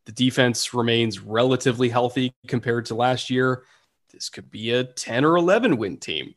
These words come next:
So the range is very, very wide. And it just depends on health. It depends on when Fields is starting. And, uh, it also kinda depends on just Nagy getting out of the way a little bit.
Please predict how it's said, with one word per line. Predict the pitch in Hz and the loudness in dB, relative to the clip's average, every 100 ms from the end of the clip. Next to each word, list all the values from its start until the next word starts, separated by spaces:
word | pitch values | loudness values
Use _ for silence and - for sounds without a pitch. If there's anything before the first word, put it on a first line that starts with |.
| _ - | _ -2
So | 139 127 | 2 2
the | 123 | 4
range | 131 185 226 143 120 | 6 6 8 6 4
is | 107 | -2
very, | 98 98 120 - 170 180 143 117 | -6 -18 -20 -12 0 6 6 4
very | 104 147 127 | 2 4 4
wide. | 110 101 107 135 180 214 - _ _ _ _ _ - | 2 2 4 4 2 -4 -8 _ _ _ _ _ -2
And | 120 | 0
it | 117 | 0
just | 131 139 | -2 -4
depends | - 127 120 | 2 2 2
on | 113 110 101 | -2 -4 -4
health. | - 160 - - _ | 4 4 4 -6 _
It | 117 | -16
depends | 117 117 104 | -6 -4 -4
on | 95 | -4
when | 107 143 156 | 2 4 4
Fields | 143 139 120 | 2 2 0
is | - | -2
starting. | 123 117 113 113 113 113 _ _ _ _ - | 0 2 2 0 -2 -6 _ _ _ _ -10
And, | 110 107 | -6 -2
uh, | 110 107 | 0 2
it | 147 | 2
also | 233 294 | 2 2
kinda | 277 233 | 2 2
depends | 214 233 214 | -4 0 2
on | 202 | 2
just | 190 185 | -2 0
Nagy | 123 147 151 151 131 101 - _ _ _ - | 2 2 0 -4 -6 -10 -20 _ _ _ -10
getting | 101 107 120 135 | -10 -6 -2 2
out | 135 | 2
of | 131 | 0
the | 110 | -2
way | 98 135 | -2 -2
a | |
little | - - | -2 -12
bit. | - - | -12 -12